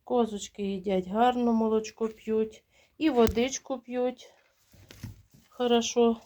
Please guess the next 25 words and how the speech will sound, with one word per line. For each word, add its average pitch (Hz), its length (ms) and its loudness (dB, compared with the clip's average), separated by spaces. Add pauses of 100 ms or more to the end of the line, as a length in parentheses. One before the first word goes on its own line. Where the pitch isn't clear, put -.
(120)
тепленьку. 226 760 0 (4000)
Їм 302 240 0
уже 233 220 6
можна 208 340 4
і 202 100 6
зерно 269 380 4
пропонувати, 233 800 2
і 208 40 0
сіно. 233 500 2
Ну, 220 120 2
у 220 120 2
мене, 226 320 4 (160)
ну, 254 300 2
сіно 269 360 2
ми 254 160 4
кидали, 214 600 4
а 196 260 0 (480)
зерно 262 420 4
не 247 120 8
ставила, 233 540 6
бо, 208 160 -2
думаю, 214 420 2
вони 214 260 2
розсиплять 185 680 -6
тільки. - 360 -20